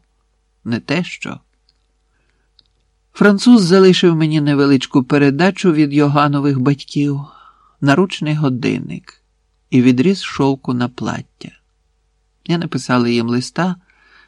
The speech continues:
подякувала, розповіла, яким славним був їхній син, і що я,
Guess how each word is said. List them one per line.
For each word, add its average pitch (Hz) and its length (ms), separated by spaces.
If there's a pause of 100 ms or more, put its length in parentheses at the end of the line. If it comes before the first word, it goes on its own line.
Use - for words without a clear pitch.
подякувала, 143 920 (500)
розповіла, 156 600
яким 143 300
славним 139 540
був 123 160
їхній 123 360
син, 151 400 (540)
і 139 80
що 123 220
я, 131 240